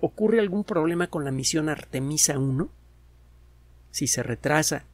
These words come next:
o si falla la misión, eso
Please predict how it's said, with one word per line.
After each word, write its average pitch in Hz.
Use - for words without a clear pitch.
o 120
si 131
falla 151
la 131
misión, 139
eso 208